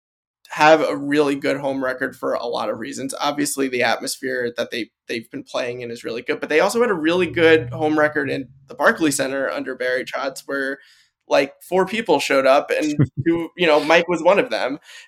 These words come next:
Speaker 1: And I
Speaker 2: <laughs>
Speaker 1: think, like, realistically, you know, it's not just about the atmosphere. It's also Trotz's ability to get the matchups that he wants. It's the routine that they have. I mean, like, maybe I'm being too glib about it, but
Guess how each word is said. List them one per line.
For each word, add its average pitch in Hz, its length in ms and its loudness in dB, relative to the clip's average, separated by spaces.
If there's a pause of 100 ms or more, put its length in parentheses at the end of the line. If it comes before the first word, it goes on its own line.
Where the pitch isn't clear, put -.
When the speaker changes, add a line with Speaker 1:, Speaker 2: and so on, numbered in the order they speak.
(120)
Speaker 1:
And 160 140 8
I 151 80 6
Speaker 2:
<laughs> 170 100 -2
Speaker 1:
think, 175 220 2 (100)
like, 160 340 2 (520)
realistically, 165 1200 2 (680)
you 160 140 0
know, 139 240 4
it's 156 200 -2
not 156 260 6
just 160 180 -6
about 135 320 0
the 127 120 -2
atmosphere. 127 440 -4
It's 127 120 -12
also 143 360 -4
Trotz's 135 440 -4
ability 120 500 -8 (120)
to 120 400 -10 (340)
get 143 200 4
the 143 80 -2
matchups 127 460 -4
that 131 140 -8
he 131 100 -12
wants. 113 540 -10 (320)
It's 131 260 -6
the 139 100 -6
routine 143 520 -4
that 127 140 0
they 131 140 -2
have. 123 480 -8 (260)
I - 40 -6
mean, 202 180 4
like, 180 220 0 (500)
maybe 214 260 2
I'm 196 80 4
being 156 300 0 (220)
too 151 180 -2
glib 127 260 -6
about 123 260 0
it, 110 160 -2 (100)
but 123 240 -2